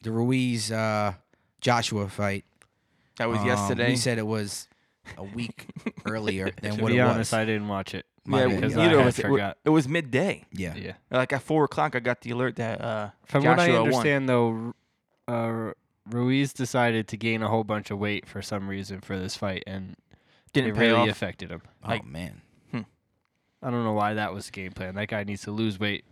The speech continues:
Speaker 3: if anything.
Speaker 1: Or stay where he was.
Speaker 3: Yeah.
Speaker 2: Who had the worst, uh, lip cut?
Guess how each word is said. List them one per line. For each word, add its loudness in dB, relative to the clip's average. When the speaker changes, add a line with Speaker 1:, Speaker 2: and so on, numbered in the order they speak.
Speaker 3:
if -16
anything. -12
Speaker 1:
Or 0
stay -2
where 0
he -2
was. -6
Speaker 3:
Yeah. -10
Speaker 2:
Who 6
had 4
the 6
worst, 2
uh, 4
lip -4
cut? -6